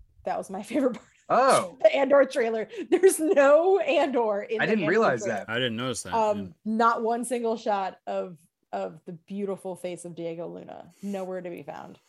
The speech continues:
Speaker 1: Um, but it looks good.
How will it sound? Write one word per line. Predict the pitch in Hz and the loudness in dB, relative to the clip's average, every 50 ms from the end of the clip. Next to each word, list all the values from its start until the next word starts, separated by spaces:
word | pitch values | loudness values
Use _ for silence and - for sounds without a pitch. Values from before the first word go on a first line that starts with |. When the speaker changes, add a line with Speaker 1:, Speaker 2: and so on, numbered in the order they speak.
| _ _ _ _ _ _ _ _ _ _ _ _ - | _ _ _ _ _ _ _ _ _ _ _ _ -14
Speaker 1:
Um, | - 190 185 - - - - - _ _ _ _ | -12 -12 -10 -12 -14 -18 -20 -20 _ _ _ _
but | - 269 220 | -2 0 0
it | 214 214 220 | 0 0 2
looks | 220 226 233 233 - - | 2 2 2 0 -2 -4
good. | 165 202 220 247 220 190 190 208 208 | -2 0 0 0 0 -2 -4 -8 -14